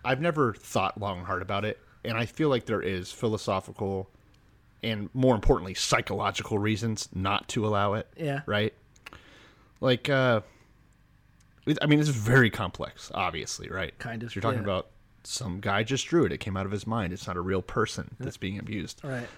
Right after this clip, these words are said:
Speaker 1: But if you're cr-, but if you're feeding these things, if you're, like,
Speaker 2: I guess
Speaker 1: encouraging them, if you're spread, it's like a goddamn virus,
Speaker 2: So I
Speaker 1: even,
Speaker 2: feel like
Speaker 1: maybe.
Speaker 2: the argument is, is that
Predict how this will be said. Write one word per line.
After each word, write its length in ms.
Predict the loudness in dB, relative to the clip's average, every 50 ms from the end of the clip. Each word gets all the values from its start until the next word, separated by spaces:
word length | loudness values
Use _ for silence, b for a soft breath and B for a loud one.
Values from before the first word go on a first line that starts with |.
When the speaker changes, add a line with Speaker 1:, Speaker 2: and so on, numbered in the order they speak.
| B B
Speaker 1:
But 120 | 6 6
if 140 | 6 6 6
you're 120 | 2 2 2
cr-, 200 | 2 -12 -12 -14 B B B B B 2
but 100 | 4 4
if 140 | 4 4
you're 140 | 4 2 2
feeding 680 | 2 0 -12 -6 0 2 4 4 4 4 2 2 2 2
these 320 | 2 2 0 0 -2 -6
things, 480 | -2 -2 0 0 0 0 -2 -4 -6 -8
if 140 | -10 -4 0
you're, 140 | 2 2 4
like, 400 | 4 4 4 4 2 -2 -8 -16 -16 b b b b b b b b b b b b b 4
Speaker 2:
I 120 | 4 4
guess 280 | 6 6 2 2 2 2
Speaker 1:
encouraging 460 | 6 8 10 10 10 8 4 2 4
them, 300 | 4 6 6 6 4 4
if 100 | 4 4
you're 80 | 4
spread, 380 | 6 6 4 2 6 4 6 6
it's 100 | 4 0
like 120 | 0 -2
a 60 | -2 -4
goddamn 460 | -2 2 2 2 2 2 0 -4 -2
virus, 200 | 0 0 6 8
Speaker 2:
So 120 | 8 8 8 8
I 40 | 4
Speaker 1:
even, 100 | 2 4
Speaker 2:
feel 160 | 4 6 8
like 140 | 8 6 6
Speaker 1:
maybe. 80 | 4 2
Speaker 2:
the 60 | 4
argument 420 | 6 6 6 6 6 4 4 4 4
is, 220 | 2 2 2 -2
is 100 | -4 -2
that 280 | -2 -2 -2 -2 -6